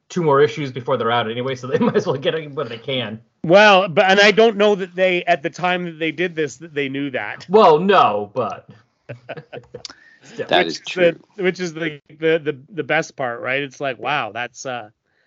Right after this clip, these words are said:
Speaker 2: that's tough. Um,
Speaker 1: Oh,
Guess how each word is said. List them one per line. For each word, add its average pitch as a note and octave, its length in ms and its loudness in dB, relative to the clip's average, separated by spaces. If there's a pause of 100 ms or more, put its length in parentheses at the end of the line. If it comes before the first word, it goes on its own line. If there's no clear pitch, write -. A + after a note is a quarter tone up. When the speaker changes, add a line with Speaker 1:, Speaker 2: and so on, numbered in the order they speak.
(160)
Speaker 2:
that's C3 160 -12
tough. - 440 -6 (720)
Um, C3+ 800 -2 (1900)
Speaker 1:
Oh, - 160 -6